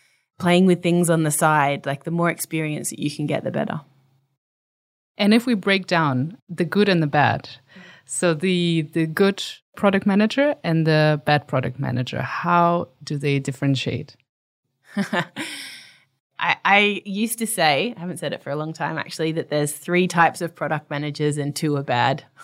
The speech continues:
Speaker 1: <laughs> They're not bad, by the way. <laughs> They're just not great. And the first one is data-driven to all extents, right? And,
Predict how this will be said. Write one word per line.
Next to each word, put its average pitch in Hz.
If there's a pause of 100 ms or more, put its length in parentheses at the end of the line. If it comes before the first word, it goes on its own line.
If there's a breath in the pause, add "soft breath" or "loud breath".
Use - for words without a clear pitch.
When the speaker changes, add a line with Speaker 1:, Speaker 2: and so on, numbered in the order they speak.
Speaker 1:
<laughs> 311
They're 311 (120)
not -
bad, 156
by -
the -
way. 185
<laughs> 185
They're 196
just - (880 loud breath)
not 170
great. 117 (300)
And 185
the 185
first 196
one 196 (360)
is 165 (200)
data-driven 156
to 185
all 156 (420)
extents, -
right? 143
And, 151